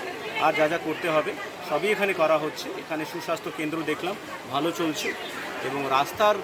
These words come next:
দুটো সমস্যা আমি জানতে পারলাম, সেই রাস্তাটা আমরা, রেলওয়ের রাস্তা আছে, we will take up with railway authorities। In case যদি অসুবিধা হয় আমরা সেটা জেলা পরিষদ থেকে টেক করব এবং তার সাথে সাথে আরও ছোটো ছোটো অসুবিধে, কারো বাড়িতে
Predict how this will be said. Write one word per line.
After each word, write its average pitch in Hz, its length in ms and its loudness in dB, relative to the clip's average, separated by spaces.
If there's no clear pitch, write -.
দুটো 170 180 -2
সমস্যা 160 420 -2
আমি 165 200 0
জানতে 147 260 -2
পারলাম, 151 340 0
সেই 147 80 0
রাস্তাটা 143 460 0
আমরা, 151 220 2
রেলওয়ের 190 380 4
রাস্তা 165 300 2
আছে, 156 240 0
we 156 120 -2
will 160 180 0
take 170 160 0
up 208 140 2
with 185 160 4
railway 160 280 2
authorities। 151 560 -2
In 151 100 -2
case 180 220 4
যদি 180 200 0
অসুবিধা 165 400 0
হয় 175 240 0
আমরা 147 180 -2
সেটা 151 200 -4
জেলা 135 240 -2
পরিষদ 143 340 -6
থেকে 151 140 0
টেক 143 180 -4
করব 131 180 -6
এবং 131 160 -2
তার 147 160 6
সাথে 160 240 -2
সাথে 175 240 -4
আরও 202 140 4
ছোটো 202 220 0
ছোটো 202 220 0
অসুবিধে, 175 380 -2
কারো 160 260 2
বাড়িতে 160 260 2